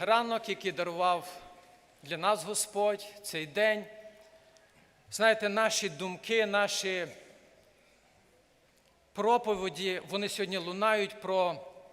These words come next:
нашого Господа Ісуса Христа, про Його славне Воскресіння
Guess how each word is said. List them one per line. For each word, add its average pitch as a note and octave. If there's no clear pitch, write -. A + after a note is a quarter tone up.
нашого F3+
Господа F#3+
Ісуса G#3
Христа, G3+
про G#3+
Його G#3+
славне A#3
Воскресіння G3+